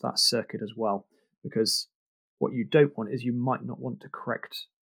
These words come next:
things too much. You know, if you don't give any replacement, you could lose all your potassium and all your sodium and not actually get any replacement, and it could become dangerously low. Uh, you don't want that. So you need to try and get things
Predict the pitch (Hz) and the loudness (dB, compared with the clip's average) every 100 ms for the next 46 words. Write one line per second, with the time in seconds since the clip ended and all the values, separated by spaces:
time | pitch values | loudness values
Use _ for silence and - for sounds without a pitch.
0 | _ _ _ _ _ _ - 113 - - | _ _ _ _ _ _ -4 -4 -4 0
1 | 131 104 - - - 123 110 110 127 117 | 0 0 -6 -10 -6 -6 -6 -4 -2 -2
2 | - 120 120 113 127 117 - 110 120 104 | -2 -2 -2 -2 -4 -6 -6 -6 -6 -8
3 | _ _ _ _ _ _ - 123 123 131 | _ _ _ _ _ _ -6 0 2 4
4 | 135 113 - - 110 123 123 117 113 - | 4 4 -2 -6 -4 -2 0 0 2 2
5 | 120 113 113 120 120 120 131 - - 117 | 2 2 -2 -4 -6 -4 -6 -8 -6 -4
6 | 117 117 104 131 113 113 104 113 113 113 | -4 -6 -2 -2 -2 -6 -8 -8 -8 -10
7 | 120 - 120 120 120 120 117 110 123 117 | -12 -14 -8 -4 0 0 0 -4 -2 2
8 | 131 107 - - - - _ - 113 127 | 2 0 -8 -20 -20 -20 _ -6 -2 0
9 | 131 127 120 113 110 - - 131 131 139 | 2 2 0 -4 -4 -2 -2 0 2 2
10 | - - 117 113 - - 113 | 0 -4 -2 -2 -6 -6 -10